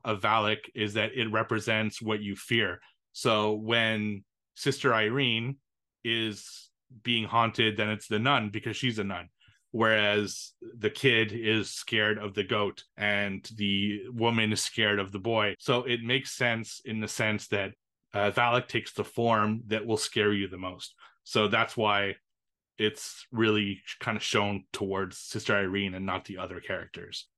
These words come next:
And so it makes sense, right? But I agree, I would still like to see more nun. But overall, I, I really, really enjoyed this movie.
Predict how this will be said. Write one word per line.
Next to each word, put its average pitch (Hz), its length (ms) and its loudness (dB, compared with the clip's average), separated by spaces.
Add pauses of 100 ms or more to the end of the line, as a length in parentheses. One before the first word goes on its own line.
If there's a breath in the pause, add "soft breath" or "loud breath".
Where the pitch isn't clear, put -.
(140)
And 113 120 -2
so 170 120 6
it 170 60 6
makes 170 180 2
sense, - 380 -4
right? 120 340 2
But 123 180 2
I 107 120 2
agree, 107 360 0
I 98 160 -2
would 104 200 -4
still 101 280 -4
like 95 180 -4
to 98 60 -10
see 104 200 -2
more 101 200 0
nun. 82 220 -8 (500 soft breath)
But 120 100 4
overall, 175 640 8
I, 131 380 4 (460)
I 113 360 4 (100)
really, 104 460 0
really 98 400 -4
enjoyed 95 340 -4
this 87 120 -16
movie. 92 300 -12